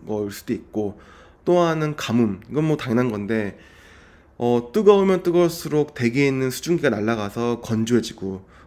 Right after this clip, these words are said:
건조해지면 건조해질수록 또 구름은 안 생기고 계속해서 건조해지고 그래서 사막화가 계속 진행되는 거. 이런 가뭄도 하나의 현상입니다. 어, 또 하나는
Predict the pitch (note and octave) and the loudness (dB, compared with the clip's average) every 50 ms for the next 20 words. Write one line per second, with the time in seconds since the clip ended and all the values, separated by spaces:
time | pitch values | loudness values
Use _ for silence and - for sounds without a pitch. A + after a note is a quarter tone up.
0 | - - - C3 C3 C#3+ C#3+ D#3 D#3 D3 D3 C#3+ - A2+ G#2+ A#2 A#2+ A2 A2+ A2+ | -20 -4 0 2 2 2 2 0 0 2 0 0 0 -2 0 2 2 0 0 -4
1 | - - A#2+ A#2+ - - - D3 D3+ - - A#2 B2 B2+ C3 A#2+ G#2 G2 A2+ A2+ | -6 -8 -8 -8 -6 -4 -4 -6 -4 -6 -4 0 0 2 2 2 0 -2 -2 -4
2 | A2 A2 A2+ A#2 A#2 - G#2 G2+ A2+ - - B2 A#2 A2 - G#2 G2+ G2+ A2 G2+ | -4 -2 -2 -2 -2 -4 -8 -12 -12 -8 -8 -8 -8 -8 -10 -10 -6 -6 -6 -6
3 | - - - - F#2 F2 - B2 A#2 A2+ A#2+ A2 - - F#3 F#3+ F#3 F#3 - D3 | -6 -10 -12 -14 -14 -12 -8 -8 -6 -4 -6 -6 -4 -2 -2 -2 -2 -2 -8 -8
4 | C3 C3 C3 C3 - - A2 - - B2 A#2 A2+ A2 G2 F#2+ F#2 F2+ F#2 F#2 F#2+ | -6 -6 -6 -6 -8 -10 -10 -4 -2 0 0 0 -2 -4 -6 -8 -10 -12 -12 -12
5 | F2+ - - - - - - - - - - A2+ A2+ A2+ A2 - A2+ A#2 A#2+ A2 | -14 -18 -20 -20 -20 -20 -20 -20 -20 -10 -4 -2 -2 -2 -2 0 0 2 2 2
6 | G#2+ G#2+ G2+ A#2+ C3 C3+ C3+ C#3+ D3 D3 B2+ C3 D3+ E3 D#3 - A#2+ G#2 G2 F#2+ | 0 -2 -4 -4 -4 -4 -4 -6 -6 -6 -4 -2 -2 -2 -2 -4 -6 -6 -8 -8
7 | F2+ D#2+ D#2 D2+ - - - - - - - - - - - - - - - - | -10 -12 -12 -14 -14 -16 -20 -20 -20 -20 -20 -20 -20 -20 -20 -20 -20 -20 -20 -20
8 | - - - - - A2 A2 A2 A2 A2 A2 - F#3 F#3+ F#3 F3 D#3+ D3 D3 D#3 | -20 -20 -20 -14 -6 -2 0 0 0 0 2 4 6 6 6 6 4 2 2 2
9 | E3 E3+ E3+ E3+ F3 F3 F3 | 2 2 2 0 0 -2 -6